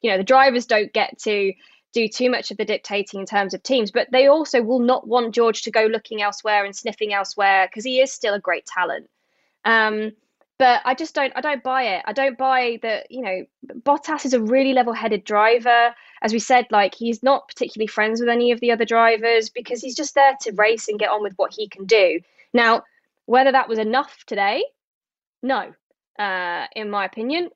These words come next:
But, you know, I don't have him down as this calculated, "Right, I'm gonna shove George and cause a collision." I just don't buy it,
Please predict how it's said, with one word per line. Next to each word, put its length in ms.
But, 300
you 100
know, 120
I 100
don't 340
have 220
him 140
down 300
as 80
this 140
calculated, 920
"Right, 200
I'm 140
gonna 140
shove 520
George 600
and 240
cause 220
a 60
collision." 500
I 80
just 140
don't 200
buy 220
it, 240